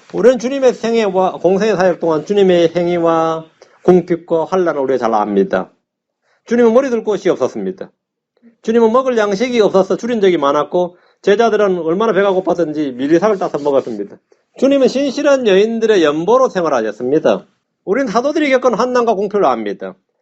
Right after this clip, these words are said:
베드로와 요한은 연보를 바라는 안전뱅이를 향해서 "은과 금은 내게 없거니와." 이러면서 그가 바라는 돈을 주지 못했습니다.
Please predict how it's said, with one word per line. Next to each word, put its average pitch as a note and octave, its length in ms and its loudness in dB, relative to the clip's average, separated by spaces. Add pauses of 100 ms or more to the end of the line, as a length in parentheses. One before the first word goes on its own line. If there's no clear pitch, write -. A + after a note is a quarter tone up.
(240)
베드로와 G#3+ 340 2
요한은 A3+ 240 2
연보를 G#3+ 320 2
바라는 G3 580 0
안전뱅이를 F#3+ 500 2
향해서 E3+ 720 -2 (320)
"은과 C#4 360 0
금은 A#3 300 0
내게 G3+ 220 2
없거니와." G#3 640 2
이러면서 G3+ 460 -2
그가 F3+ 220 -2
바라는 G3 340 2
돈을 G3 280 2
주지 G3+ 200 -4
못했습니다. C#3 800 -4